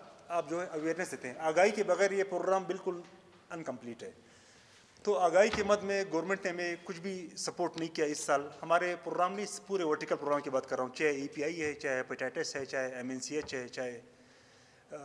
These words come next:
Lady हेल्थ वर्कर प्रोग्राम है, क्योंकि, अ, जब से ये एक दो साल से financial issues बहुत ज़्यादा हैं, किसी प्रोग्राम को कोई भी funding वगैरह release नहीं हो रही। तो आगाही के, अ, मामले में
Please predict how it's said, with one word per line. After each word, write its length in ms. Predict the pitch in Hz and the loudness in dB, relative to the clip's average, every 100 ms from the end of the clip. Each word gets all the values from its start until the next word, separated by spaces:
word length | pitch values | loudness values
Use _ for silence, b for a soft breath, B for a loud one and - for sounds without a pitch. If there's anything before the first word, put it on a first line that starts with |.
| 127 127 127 131 | -12 -14 -16 -10
Lady 180 | 131 139 | -6 -2
हेल्थ 160 | 151 139 | -2 -2
वर्कर 200 | 135 147 | -2 -2
प्रोग्राम 340 | 131 123 117 | -2 -4 -4
है, 140 | 113 113 B B | -6 -12 B B
क्योंकि, 320 | 190 185 180 | -8 -4 -6
अ, 540 | 170 147 151 139 135 147 143 131 | -6 -8 -8 -6 -10 -12 -14 -10
जब 140 | 123 165 | -6 -4
से 280 | - 180 151 | -2 -2 -2
ये 360 | 143 151 160 | -4 -4 -2
एक 100 | 156 | -4
दो 100 | 165 | -4
साल 200 | 156 156 | 0 0
से 340 | - 151 143 - - - | 2 -2 -2 -8 -16 -6
financial 400 | 151 156 151 175 | -2 0 0 -2
issues 240 | 143 180 | -2 -6
बहुत 200 | 135 165 | -2 0
ज़्यादा 220 | 156 151 160 | 2 2 2
हैं, 100 | 156 | -2
किसी 260 | - 214 | -8 -8
प्रोग्राम 300 | 151 147 156 | -4 -2 -2
को 220 | 151 143 - B B B B - | -2 -6 -8 B B B B -6
कोई 160 | 190 | -6
भी 140 | 165 170 | -4 -6
funding 360 | - 151 160 | -4 -2 -2
वगैरह 240 | 147 143 139 | 2 4 4
release 340 | 135 151 151 | 0 -4 -4
नहीं 120 | 147 | -4
हो 100 | 160 | -4
रही। 200 | 147 131 131 - B B B | -4 -6 -10 -20 B B B
तो 120 | - 160 | -8 -2
आगाही 400 | 151 143 147 185 | 0 6 6 4
के, 360 | - 160 139 | -2 -2 -4
अ, 440 | 139 139 127 123 120 | -6 -8 -10 -8 -6
मामले 320 | 131 147 156 | -4 -4 -4
में 180 | 143 | -6